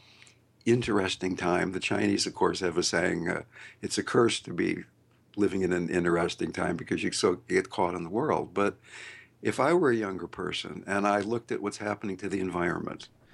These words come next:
what's going on politically, what's, uh, going on economically, all the,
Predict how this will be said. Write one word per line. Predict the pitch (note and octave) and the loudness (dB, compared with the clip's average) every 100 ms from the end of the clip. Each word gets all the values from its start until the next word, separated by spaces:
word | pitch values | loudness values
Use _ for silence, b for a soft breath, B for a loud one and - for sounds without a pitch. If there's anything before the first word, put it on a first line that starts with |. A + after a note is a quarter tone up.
| B B B - | B B B -2
what's | G2+ G2+ | 0 0
going | - G#2+ G#2 | 2 2 4
on | G2+ F#2+ | 2 0
politically, | - F#2 F2+ - - - - - B B B B _ | -2 0 0 -2 -6 -8 -10 -20 B B B B _
what's, | G#2 G#2 G#2 - - - | 4 4 2 -4 -6 -8
uh, | - - - D#2+ D2 D2+ G2+ F2+ | -10 -10 -10 -10 -10 -10 -12 -8
going | F#2+ A2 G2+ G2+ | 2 4 4 4
on | F#2+ F#2+ F#2+ F#2+ | 4 4 2 -2
economically, | G#2 - - F#2 F2+ F2+ - - | -6 -4 -2 0 0 -2 -4 -6
all | - G2+ G#2 G#2 | 0 4 4 2
the, | F#2 F#2+ F#2 | 0 0 -2